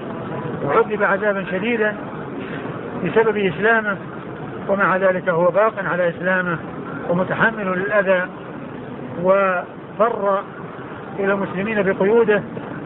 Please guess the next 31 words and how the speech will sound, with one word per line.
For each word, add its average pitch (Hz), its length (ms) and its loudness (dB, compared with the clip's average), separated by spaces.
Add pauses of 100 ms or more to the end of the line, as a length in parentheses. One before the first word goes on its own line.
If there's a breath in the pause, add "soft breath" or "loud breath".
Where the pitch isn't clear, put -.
(380)
ومع 185 320 4
ذلك 180 580 2 (600)
ما 226 120 4
تحقق 202 520 0
له 190 220 2
ما 190 160 0
يريد، 190 360 2 (1400)
بل 190 300 4 (500)
النبي 240 100 0 (320)
صلى 196 180 0
الله 190 140 4
عليه 180 180 4
وسلم 196 260 4 (360)
أرجعه 190 420 4
إليه. 180 320 -2 (1500)
ثم 254 240 6 (1500)
في 185 120 4
قوله 247 400 4 (340)
فيما 202 240 2
حصل 196 400 2 (800)
وقول 214 360 2
النبي 190 180 2
صلى 175 80 -2
الله - 0 -
عليه 214 120 4
وسلم: 208 140 -2
"إن 190 100 4
لم 208 140 2
نقض 220 220 -4
الكتاب 190 440 2
بعد"، 190 240 2